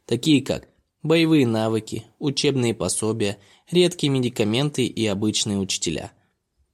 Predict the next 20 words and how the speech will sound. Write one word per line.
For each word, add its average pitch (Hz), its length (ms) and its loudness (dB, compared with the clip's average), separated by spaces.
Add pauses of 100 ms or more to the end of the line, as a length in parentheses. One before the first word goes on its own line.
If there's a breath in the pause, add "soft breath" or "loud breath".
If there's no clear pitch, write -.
(280)
Он 170 180 2
должен 156 320 2
использовать 127 500 2
все - 160 0
эти 113 140 0
преимущества. 113 720 -2 (560)
Когда 120 260 0
он 127 180 0
был 131 320 4
ещё 107 280 0
у 107 80 0
кровавого 123 680 0
бассейна, 117 640 0 (260)
он 165 160 4
решил, 160 460 2
что - 220 0
вернётся 120 480 0
к - 40 -8
семье 113 280 0
Ши, 90 260 -2